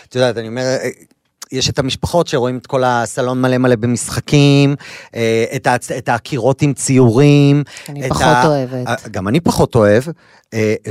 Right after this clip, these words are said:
Speaker 1: ולא באת-, באתי מבית כמו שאת, באת מבית
Speaker 2: מהמם.
Speaker 1: כזה, אבל את איפשהו, אני מרגיש שאת באמצע.
Speaker 2: מהמם.
Speaker 1: זאת אומרת, הילדים שלך לא יקשקשו על הצירות, או אולי הם
Speaker 2: מהמם.
Speaker 1: קשקשו פעם, אבל הם למדו לא.
Speaker 2: לא קשקשו. אני
Speaker 1: והבית שלך עדיין, זה, זה לא מדובר באיזה...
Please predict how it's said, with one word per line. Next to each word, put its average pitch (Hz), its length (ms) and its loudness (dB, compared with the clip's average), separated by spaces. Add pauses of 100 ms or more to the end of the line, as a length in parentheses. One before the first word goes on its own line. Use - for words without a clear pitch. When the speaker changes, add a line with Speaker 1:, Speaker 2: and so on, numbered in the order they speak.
Speaker 1:
ולא 110 320 0
באת-, 117 260 -4
באתי 117 320 -2
מבית 107 340 0
כמו 98 320 0
שאת, 82 360 -4
באת 82 180 -8
מבית 87 300 -4
Speaker 2:
מהמם. 143 120 -4
Speaker 1:
כזה, 131 240 0
אבל 139 180 -2
את 170 100 -4
איפשהו, 170 320 -6
אני 143 100 -2
מרגיש 127 260 -6
שאת 131 120 -2
באמצע. 110 500 -4
Speaker 2:
מהמם. 156 120 -4
Speaker 1:
זאת 147 120 -6
אומרת, 107 220 -2
הילדים 110 320 -2
שלך 135 280 -4
לא 135 60 -2
יקשקשו 139 460 -4
על 147 60 2
הצירות, 214 600 0
או 160 80 -8
אולי 120 200 2
הם 139 80 0
Speaker 2:
מהמם. 214 100 -4
Speaker 1:
קשקשו 147 380 0
פעם, 196 260 0
אבל 131 160 -8
הם 131 120 -6
למדו 131 300 -4
לא. 170 140 4
Speaker 2:
לא 220 160 4
קשקשו. 135 420 -6 (920)
אני 165 180 0
Speaker 1:
והבית 185 340 4
שלך 180 260 -2
עדיין, 170 240 -2
זה, 151 200 -4
זה 131 140 -6
לא 175 100 2
מדובר 165 440 -2
באיזה... 147 320 -6